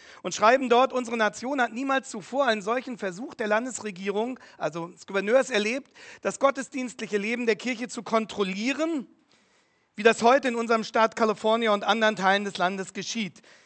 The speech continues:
In diesen Restriktionen könnte das Potenzial für weitere Anfeindungen liegen, mit denen wir in Zukunft rechnen müssen." Und nachdem sich die Grace Community Church, also das ist diese große Gemeinde dort,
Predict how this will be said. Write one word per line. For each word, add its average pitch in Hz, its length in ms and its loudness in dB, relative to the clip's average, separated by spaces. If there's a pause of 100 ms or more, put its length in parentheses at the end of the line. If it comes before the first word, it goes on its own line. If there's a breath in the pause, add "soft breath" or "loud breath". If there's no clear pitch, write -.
(160 soft breath)
In 175 160 -10
diesen 277 280 -2
Restriktionen 233 920 -2
könnte 208 240 0
das 202 160 -2
Potenzial 208 640 2
für 208 140 -2
weitere 190 300 2
Anfeindungen 208 720 0
liegen, 196 380 -4 (280 loud breath)
mit 180 220 -6
denen 202 320 -2
wir 196 400 4 (120)
in 180 120 -8
Zukunft 208 460 -8
rechnen 202 340 -4
müssen." 120 400 -20 (920 soft breath)
Und 165 80 -4
nachdem 240 360 0
sich 220 120 -6
die 240 120 -6
Grace 226 280 2
Community 240 520 0
Church, 262 400 6
also 196 160 2
das 196 120 -2
ist 214 120 -12
diese 233 200 -6
große 226 260 -4
Gemeinde 208 380 -2
dort, 233 280 4